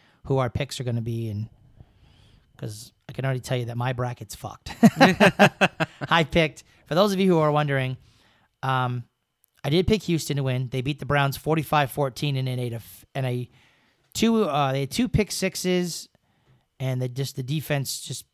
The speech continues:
Speaker 1: tore the Browns apart. And Joe Flacco's mystique for the few weeks that he was the Browns quarterback quickly vanished and went awry. So they have moved on as the four seed, as the, uh,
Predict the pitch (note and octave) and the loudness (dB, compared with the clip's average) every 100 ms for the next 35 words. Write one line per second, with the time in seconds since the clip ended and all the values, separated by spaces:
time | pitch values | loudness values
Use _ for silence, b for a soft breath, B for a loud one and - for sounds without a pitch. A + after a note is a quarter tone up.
0 | _ _ - - - F3 D3 D3 C#3 B2+ | _ _ -20 -4 2 2 4 2 2 0
1 | - B2+ B2 - B2+ A#2+ A#2 C#3+ C#3 - | -2 0 0 -4 -6 -6 -4 -2 -2 0
2 | C#3 C#3 C3 B2 - F3 E3+ - b b | -2 0 -4 -4 -2 0 0 -2 b b
3 | b b b - C3+ E3+ F3 E3 - C#3 | b b b -8 -4 0 2 2 0 0
4 | D3 E3+ F3 E3 D3+ D#3 D3+ C3 D3+ D3 | 6 6 6 4 4 6 6 6 4 6
5 | C#3+ C#3 - - E3 D3+ C#3 C#3+ C3+ B2 | 4 4 -2 -4 -2 0 2 4 2 0
6 | - - - _ _ _ _ _ _ - | -6 -10 -20 _ _ _ _ _ _ -4
7 | C3+ B2+ A#2+ A#2+ A#2 G#2+ A2 _ _ _ | 0 2 2 2 0 -4 -8 _ _ _
8 | B B B B B - C3+ D#3 A3 G3 | B B B B B -4 2 6 8 10
9 | F#3 D#3+ D3 B2 G#2+ A#2+ _ B2 B2+ B2 | 8 8 6 4 0 -6 _ -2 0 2
10 | D#3+ E3 - B2 A2+ A#2+ B2 B2 B2+ A#2+ | 6 4 4 -2 -2 -2 -4 -2 -2 -2
11 | A#2 A2+ A2 G#2+ | -6 -6 -6 -6